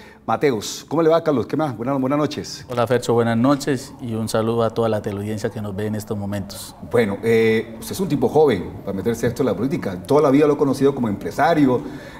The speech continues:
Speaker 1: eh, como directivo de Copetran, como socio de Copetran,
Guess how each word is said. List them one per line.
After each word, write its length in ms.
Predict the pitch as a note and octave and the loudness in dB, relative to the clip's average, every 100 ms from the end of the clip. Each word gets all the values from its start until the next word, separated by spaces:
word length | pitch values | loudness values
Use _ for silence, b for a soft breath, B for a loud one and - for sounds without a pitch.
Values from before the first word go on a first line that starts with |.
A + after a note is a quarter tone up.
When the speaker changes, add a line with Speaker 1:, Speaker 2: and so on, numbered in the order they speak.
| - | 0
Speaker 1:
eh, 460 | G#2 G#2 G2 G2 F#2+ | 4 6 4 2 0
como 240 | A2 G#2 | 0 2
directivo 360 | G2+ G2+ C3 C3+ | 0 0 4 4
de 100 | C3 | 4
Copetran, 720 | A2 G#2 G#2+ D#3+ E3+ D#3 C3+ | 0 -2 0 2 2 2 0
como 640 | A#2+ A2 G#2 G2 G2 F2+ - - | 0 -2 0 0 -2 -4 -10 -10
socio 340 | - D3 D3 | 0 0 2
de 60 | C#3 | 0
Copetran, 560 | G#2+ G#2 - D#3 E3 | 0 -2 0 0 0